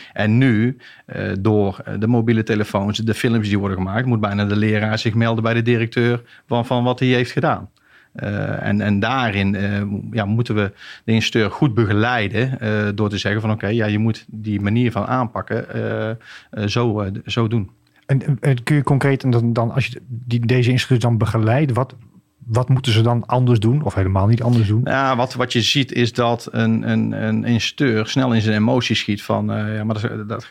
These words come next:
Speaker 1: jij gaat dat bij mij niet doen." Eh, dus, eh, pak dat aan op een, op een manier, niet dat je in je emoties schiet... en, eh, hem, hem heel hard aanpakt. Kijk, ik, we moeten geen softies, eh, maken natuurlijk, maar de hele harde aanpak werkt op dat moment ook niet.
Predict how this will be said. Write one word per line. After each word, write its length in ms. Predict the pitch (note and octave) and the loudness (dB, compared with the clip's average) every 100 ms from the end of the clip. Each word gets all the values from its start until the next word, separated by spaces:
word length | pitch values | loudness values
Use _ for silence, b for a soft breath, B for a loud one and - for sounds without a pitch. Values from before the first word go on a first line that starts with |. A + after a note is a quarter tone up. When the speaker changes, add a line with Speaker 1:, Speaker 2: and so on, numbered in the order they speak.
| A#2 | -4
Speaker 1:
jij 180 | A2+ G#2 | -2 0
gaat 180 | G#2 G#2+ | 0 -2
dat 140 | G#2 | 0
bij 80 | A2+ | 0
mij 200 | A#2+ A#2+ | 2 2
niet 160 | B2+ | 0
doen." 280 | C3 G2+ F#2 A#2 - | 0 -4 -6 -12 -10
Eh, 520 | G#2+ G#2+ G#2 G#2+ G#2+ | -8 -6 -6 -6 -6
dus, 440 | G#2 G#2 G2+ - - B B | -4 -2 0 -2 -8 B B
eh, 140 | - G#2 G#2 G#2+ A2 | -10 -6 -4 -6 -4
pak 180 | B2 - | -6 -2
dat 160 | A2 - | -4 -2
aan 420 | A#2 G#2 A2+ A2+ | 0 2 0 -2
op 180 | A2+ G#2+ | -2 0
een, 220 | G#2+ A2+ | 0 0
op 180 | A2 G#2+ | -2 0
een 100 | G2+ | 2
manier, 360 | A2 A2+ G#2+ | 2 2 2
niet 300 | A2 B2 A#2+ | 2 0 -2
dat 140 | A2 G#2 | -6 -4
je 80 | |
in 80 | G#2+ | -2
je 80 | G#2 | 0
emoties 440 | G2+ B2+ B2 G#2 | 0 0 0 -2
schiet... 220 | - G2+ G#2 | -2 -2 0
en, 300 | G2+ G2+ B B B B | -2 -2 B B B B
eh, 160 | - G#2 G#2 G#2 G#2+ G#2+ G#2+ G#2+ G#2+ | -10 -6 -4 -4 -4 -6 -6 -6 -6
hem, 300 | G#2+ G#2+ G#2+ | -4 -4 -4
hem 220 | G#2 G#2+ | -2 0
heel 360 | G2 G2 B2+ A#2 | 2 2 2 2
hard 240 | A#2 - | -2 -4
aanpakt. 500 | - C3 A2+ - - | -2 0 -2 -6 -12
Kijk, 180 | - G#2 | -8 -4
ik, 160 | G#2+ G#2+ | -4 0
we 120 | A2+ | 2
moeten 220 | B2 A#2+ | 2 2
geen 140 | B2+ A#2+ | 0 0
softies, 460 | - C3 G#2+ - | -4 -6 -8 -6
eh, 140 | G2+ G2 | -6 -4
maken 380 | G2 G2 G2+ | -4 -6 -6
natuurlijk, 400 | G2 - G2 D3 B B B B | -6 -4 -4 -6 B B B B
maar 140 | A2 | -2
de 60 | G#2 | 0
hele 280 | G#2 C3+ G2+ | 2 2 0
harde 220 | A2 G#2+ | 0 0
aanpak 420 | A#2 B2 A2+ G#2+ | 0 0 -2 -4
werkt 240 | A2 G#2 | -4 -2
op 100 | G#2 | -2
dat 100 | G#2+ | -2
moment 320 | G#2 G#2 G2+ - | 0 0 0 0
ook 200 | A2+ G2+ | -2 -2
niet. 220 | G2+ | -8